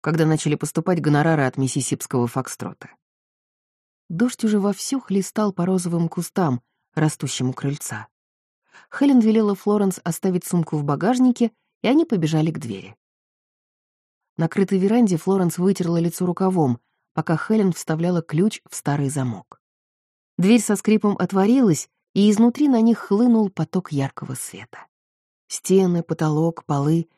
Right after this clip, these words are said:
всё видимое внутреннее пространство было выкрашено в насыщенный молочно-белый цвет. Они оказались в небольшой прихожей с придвинутым к стене старым деревянным столом, на котором были разбросаны ключи и письма.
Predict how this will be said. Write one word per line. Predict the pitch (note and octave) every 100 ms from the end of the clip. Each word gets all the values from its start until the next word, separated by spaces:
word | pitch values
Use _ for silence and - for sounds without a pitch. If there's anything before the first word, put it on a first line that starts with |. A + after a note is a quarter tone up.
| _ _ _ _
всё | - A#3 A#3
видимое | G#3+ G3 F#3 F3
внутреннее | F3+ F#3 F3 D#3+ D#3+
пространство | D#3+ D#3 - B3 B3 - D#3+
было | F3 F3+
выкрашено | E3+ B3 A#3+ A3 - G#3 G3 _ _
в | E3
насыщенный | F#3+ G3 - C4+ - A#3 G#3+ G#3
молочно-белый | F3 E3+ E3+ G3+ - E3 D3+ D#3+ D3+
цвет. | - - A#2 _ _ _ _ _ _ _ _ _ _ _
Они | F#3+ A#3
оказались | B3 B3 C4 B3 -
в |
небольшой | A3 G#3+ A3 - A3+
прихожей | A#3 A3+ A#3 F3 D3 - _ -
с | -
придвинутым | F#3+ F#3 G#3+ G#3+ F#3 E3
к |
стене | - G3+ A3 A3
старым | - G3+ F#3 E3+
деревянным | E3+ F3 F3+ F3
столом, | E3 - F#3 C#3+ A#2+ - _ _ _ _
на | F3
котором | G#3+ C4+ B3 G3
были | G#3
разбросаны | F3 D#3+ D#3 G3+ - D#3
ключи | - D3 - F3+
и | D#3
письма. | G#2+ B2 - B2